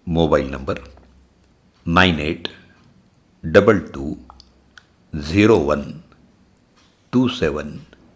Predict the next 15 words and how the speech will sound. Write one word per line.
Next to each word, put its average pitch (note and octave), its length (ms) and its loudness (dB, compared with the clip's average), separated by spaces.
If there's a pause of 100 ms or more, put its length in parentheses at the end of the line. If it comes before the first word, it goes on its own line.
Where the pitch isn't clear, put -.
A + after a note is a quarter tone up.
(640)
थ्री F#2+ 220 0
झिरो. - 480 -10 (1300)
अभिवाचन F2+ 680 4 (460)
दत्ता F#2 400 6
सरदेशमुख, - 880 -6 (1600)
एट G2+ 260 4
थ्री G#2+ 300 0 (540)
टू A#2 120 4
नाईन D2 400 0 (360)
सेवन G2 460 0
थ्री C2+ 300 -10 (840)
झिरो G2 240 2
वन C2+ 280 -4 (640)
एट E2 160 0
सिक्स. - 360 -10